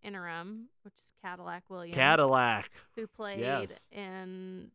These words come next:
Speaker 1: the mid
Speaker 2: Two thousand three,
Speaker 1: two thousands,
Speaker 2: when
Speaker 1: early
Speaker 2: Auburn,
Speaker 1: two thousands.
Speaker 2: when Auburn had the undefeated
Speaker 1: And this
Speaker 2: season.
Speaker 1: is my first experience of having a coach that I remember when they played.
Speaker 2: So this is it, huh?
Speaker 1: Yeah.
Speaker 2: What a big moment.
Speaker 1: I know,
Speaker 2: I'm
Speaker 1: he
Speaker 2: sure
Speaker 1: looks
Speaker 2: we, there's some others that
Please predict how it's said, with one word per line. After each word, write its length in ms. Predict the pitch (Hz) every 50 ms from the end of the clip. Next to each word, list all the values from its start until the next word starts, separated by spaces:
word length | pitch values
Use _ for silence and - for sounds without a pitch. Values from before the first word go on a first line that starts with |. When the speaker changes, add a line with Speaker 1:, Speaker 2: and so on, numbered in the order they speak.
| _ _
Speaker 1:
the 120 | 196 196 190
mid 420 | 190 190 190 190 190 190 185 185 208 _ _ _ _ _ _ _ _ _ _ _ _
Speaker 2:
Two 100 | - 147 139
thousand 360 | 135 139 135 123 110 104 101
three, 140 | 143 147 170
Speaker 1:
two 40 | 170 156 123
thousands, 480 | 104 95 - 208 214 214 220 220 226 -
Speaker 2:
when 100 | 104 107
Speaker 1:
early 160 | - 113 226
Speaker 2:
Auburn, 160 | 208 247 120
Speaker 1:
two 140 | - 220 214
thousands. 400 | 202 - 190 202 208 - - -
Speaker 2:
when 100 | 107 107
Auburn 460 | 107 113 117 110 110 113 110 107 110 - _
had 160 | - 123 120 101
the 80 | 120
undefeated 400 | 117 120 120 123 - 135 131 233 220
Speaker 1:
And 60 | 220
this 160 | 220 240 269 262
Speaker 2:
season. 140 | 214 269 247
Speaker 1:
is 180 | 226 214 202 -
my 480 | 208 208 214 208 214 247 294 294 247
first 420 | - - - 220 208 202 196 - -
experience 840 | - - - - - 180 175 170 160 165 170 175 - - - - -
of 100 | - 190 _
having 340 | - 180 180 185 175 180
a 80 | 180 180
coach 540 | - _ - 143 143 143 - - - - 196 190
that 140 | 190 170
I 100 | 160 156
remember 580 | 156 151 156 156 160 143 - 170 156 - 170 180 _ _
when 180 | 196 185 165 -
they 100 | - -
played. 380 | - - - 87 85 90 107
Speaker 2:
So 100 | 110 139
this 220 | 139 156 170 - 180
is 160 | 165 143 151
it, 180 | 156 131 110
huh? 240 | 104 113 117 117 117 - - _ _ _
Speaker 1:
Yeah. 440 | 220 214 202 208 208 190 180 - 175
Speaker 2:
What 80 | 180
a 40 | 131
big 240 | 117 107 135 147 143
moment. 420 | 135 123 123 143 143 117 90 139 - _ _ _ _ _ -
Speaker 1:
I 120 | 202 208
know, 160 | 208 220 240
Speaker 2:
I'm 100 | 240 214
Speaker 1:
he 60 | 226 220
Speaker 2:
sure 160 | 233 247 339
Speaker 1:
looks 100 | 302 220
Speaker 2:
we, 140 | 196 160 135
there's 260 | 117 120 139 131 -
some 200 | - 151 147 139
others 420 | 135 135 139 147 131 107 95 - -
that 240 | - 87 76 64